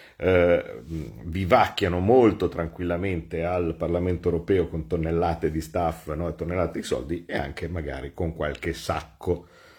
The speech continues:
di banconote, specialmente se sei della sinistra. Va bene così, va bene così. Io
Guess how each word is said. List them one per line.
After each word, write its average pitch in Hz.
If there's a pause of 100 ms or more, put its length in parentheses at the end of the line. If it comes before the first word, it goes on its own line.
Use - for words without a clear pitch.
(160)
di 98
banconote, 92
specialmente 82
se 95
sei 73
della 78
sinistra. 78 (1000)
Va 143
bene 202
così, 117 (380)
va -
bene 131
così. 226 (600)
Io 104